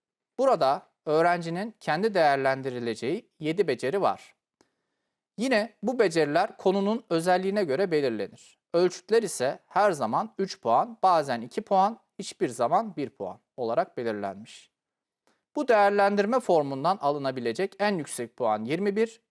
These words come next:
en düşük puan yedidir. Kıymetli meslektaşlarım, rehber kitapta yer alan sınıf içi değerlendirme örneklerinden bazılarını sizlere tanıtmaya çalıştım.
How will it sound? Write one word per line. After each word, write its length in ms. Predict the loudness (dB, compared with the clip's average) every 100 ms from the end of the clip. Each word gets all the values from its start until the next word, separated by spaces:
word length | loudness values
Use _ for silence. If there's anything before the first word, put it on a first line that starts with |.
| -2
en 200 | 0 0
düşük 260 | -6 -14 -2
puan 300 | 0 0 -4 _
yedidir. 540 | -6 -6 -10 -20 -20 _ _ _ _ _ _ _ _ _ _ _ _ _ _ _ -4
Kıymetli 420 | -2 0 0 0
meslektaşlarım, 840 | 0 0 -2 0 -2 -2 -6 -8 -14 _ _ _ _ _ _ _ _ 0
rehber 400 | 0 2 0 0
kitapta 440 | -2 -2 -2 0
yer 180 | 2 2
alan 340 | 2 2 -2 -8
sınıf 360 | -6 -4 -4
içi 220 | -6 -2
değerlendirme 640 | 2 4 4 2 0 -2 2
örneklerinden 840 | 0 0 -4 -6 -6 -2 -2 2
bazılarını 600 | 4 4 2 -4 -4 -4
sizlere 400 | -8 -4 -2 -2
tanıtmaya 480 | -2 -6 -6 -6 -6
çalıştım. 460 | -4 -6 -8 -16